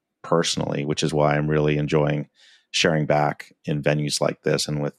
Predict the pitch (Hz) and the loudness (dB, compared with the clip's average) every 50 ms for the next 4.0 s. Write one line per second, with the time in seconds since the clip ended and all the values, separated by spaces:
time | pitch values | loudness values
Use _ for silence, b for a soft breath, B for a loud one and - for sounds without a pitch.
0 | - - 82 78 - 73 76 - - 80 78 76 71 - - - - - _ B | -8 -8 -6 -4 -4 -4 -6 -2 0 0 0 0 0 -2 -2 -4 -4 -4 _ B
1 | B B B B B B B B B B B - 98 95 - - - 113 110 - | B B B B B B B B B B B 0 0 2 2 2 2 2 2 2
2 | - - 101 90 95 - - - - - 87 82 80 80 73 - 78 80 73 - | 2 2 2 2 2 0 -2 -4 0 2 4 4 4 4 2 2 0 0 0 -2
3 | - - _ - - - 101 90 87 82 - - 78 85 95 - - - - | -10 -20 _ -6 -2 2 4 4 4 2 2 2 2 2 2 0 -4 -8 -10